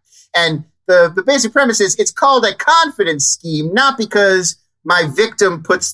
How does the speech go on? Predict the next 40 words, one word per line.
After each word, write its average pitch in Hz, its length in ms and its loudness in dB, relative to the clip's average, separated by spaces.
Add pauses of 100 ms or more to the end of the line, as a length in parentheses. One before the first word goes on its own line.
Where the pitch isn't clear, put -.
their 156 180 2
confidence 175 640 -4
in 143 200 -4
me, 196 460 -2 (160)
but 165 100 -6
because 180 260 -2 (100)
I 220 280 2 (160)
pretend 180 440 -2
to 156 40 -8
put 165 260 -2
my 156 160 0
confidence 131 680 -4
in 139 160 -6
them. 247 260 -2 (460)
'Cause - 100 -6
that's, 208 280 -2
that's 214 240 -2
how 196 420 0
human 196 320 -2
beings 185 360 -4
work. 226 260 2 (180)
If 160 120 0
I 226 140 2
show 220 320 2
you 226 720 0 (340)
trust - 480 0
and 156 180 0
loyalty, 156 760 0 (140)
your 202 180 2
natural 196 480 0
instinct 175 480 -2
is 156 140 -6
to - 120 -8
show 156 320 2
it 160 120 0 (180)
back 160 260 0
to - 80 -4
me. 277 160 -2
We're 160 180 0
reciprocal 165 1080 -2